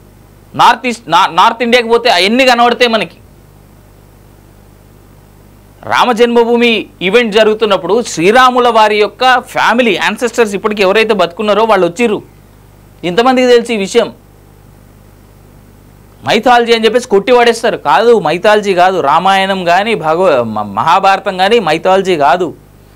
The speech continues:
భాగవతం కానీ, ఇంకేదైనా, ఇంకేదైనా, ఇవన్నీ మైథాలజీలు కాదు, ఇవన్నీ మన హిస్టరీలు.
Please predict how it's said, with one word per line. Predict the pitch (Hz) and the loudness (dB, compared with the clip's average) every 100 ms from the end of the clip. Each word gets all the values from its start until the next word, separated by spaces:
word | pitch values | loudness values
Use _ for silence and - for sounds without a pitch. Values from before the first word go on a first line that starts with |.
| - - - 107 | -20 -20 -14 -2
భాగవతం | 139 190 202 202 202 175 | 0 2 2 0 0 2
కానీ, | 185 202 | 0 0
ఇంకేదైనా, | 160 170 208 208 202 196 | -6 0 2 2 2 0
ఇంకేదైనా, | 175 185 190 180 | -2 0 0 0
ఇవన్నీ | 147 147 175 | -2 -2 -2
మైథాలజీలు | 202 165 160 202 196 196 | 0 -2 2 0 2 0
కాదు, | 165 175 | 2 0
ఇవన్నీ | 170 160 220 | 0 -2 0
మన | 214 | -2
హిస్టరీలు. | 156 147 - 214 220 202 135 | -4 -8 -2 0 0 -2 -6